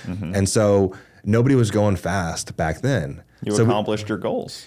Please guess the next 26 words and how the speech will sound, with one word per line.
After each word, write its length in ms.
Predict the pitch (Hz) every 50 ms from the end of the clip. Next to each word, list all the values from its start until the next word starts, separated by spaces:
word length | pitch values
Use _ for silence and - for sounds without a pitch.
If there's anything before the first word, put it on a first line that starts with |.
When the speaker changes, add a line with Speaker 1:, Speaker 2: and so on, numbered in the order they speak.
| - -
Speaker 2:
Yeah, 280 | - - 190 185 139 113
and 100 | 113 113
we'd 120 | 127 127
show 220 | 123 - 139 123 120
up, 200 | 135 151 - -
man, 200 | 110 110 117 120
and 80 | - 113
I 100 | 107 104
felt 220 | - 127 113 117
like 160 | 113 107 -
a 20 | 104
jerk, 540 | 90 85 107 143 165 151 123 123 - - _
you 120 | 113 107
know, 120 | 104 104 113
because 260 | 110 120 117 117 107
we'd 120 | 101 117 110
show 260 | - - 117 104 110
up. 320 | 131 131 123 117 - -
Now, 200 | 120 117 107 104
granted, 400 | 92 113 131 165 165 - 120 104
I 140 | - 104 104
have 140 | 110 107 95
sponsors, 540 | - - 101 113 131 117 - 82 85 98 95
right? 180 | 95 95 90
So 120 | - - 92
I'm 320 | 95 98 95 92 87 -